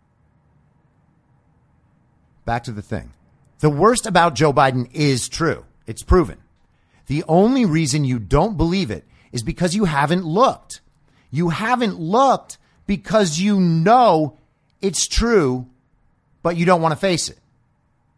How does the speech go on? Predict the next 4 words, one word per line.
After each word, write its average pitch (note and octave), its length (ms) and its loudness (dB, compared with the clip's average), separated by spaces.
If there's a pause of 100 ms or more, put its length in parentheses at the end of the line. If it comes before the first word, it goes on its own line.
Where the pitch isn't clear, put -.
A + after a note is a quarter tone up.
(1600)
Whatever G#3+ 460 2
you B3 180 2
call E3 480 0
someone C3 600 -4